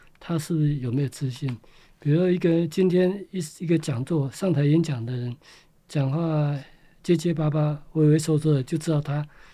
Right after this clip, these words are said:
可能对这个题目不是很熟悉，或者他的专业不太够，被勉强拉上来、被拱上来的。所以说，真的一个人的行为会影响的你的自信。假设说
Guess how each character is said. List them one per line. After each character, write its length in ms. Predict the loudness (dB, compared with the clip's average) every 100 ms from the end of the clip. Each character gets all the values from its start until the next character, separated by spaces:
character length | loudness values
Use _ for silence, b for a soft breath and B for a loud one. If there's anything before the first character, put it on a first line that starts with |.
| b
可 120 | 0 4
能 180 | 4 4
对 120 | 4
这 120 | 2
个 80 | 2
题 220 | 0 0
目 240 | 2 2 -2 _ _
不 160 | 0 0
是 200 | 2 0
很 220 | 0 -2 -8 -18
熟 280 | -6 0 0
悉， 360 | 0 0 0 -2 b b b
或 200 | _ 2
者 20 | 2
他 80 | 2
的 80 | 0
专 180 | 2
业 120 | 2 0
不 120 | -2
太 160 | -2
够， 320 | -2 0 -2 -2
被 180 | 2 4
勉 160 | 4 2
强 240 | -4 -4
拉 160 | -2 0
上 260 | 0 -2 -4
来、 160 | -8 -4
被 120 | -4
拱 220 | 0 -2
上 180 | 0 -2
来 160 | -2 -6
的。 160 | -8 -10 b b b b -8
所 180 | 0
以 80 | 2
说， 280 | 2 2 0
真 200 | 0 0
的 160 | 0 -2 -6
一 100 | -2
个 120 | 0
人 120 | 2
的 240 | 2 0 -2
行 600 | -8 -14 -4 0 2 2
为 240 | 0 -2 -8 _ _ _ _ _ _
会 260 | -2 0 2
影 120 | 2
响 240 | 0 -6
的 140 | -10 -14 _ _
你 140 | -4 -4
的 160 | -6
自 200 | -8 -6
信。 260 | -4 -6 -8 -10 b b b -2
假 180 | 2 4
设 200 | 4 2
说 360 | 2 2 0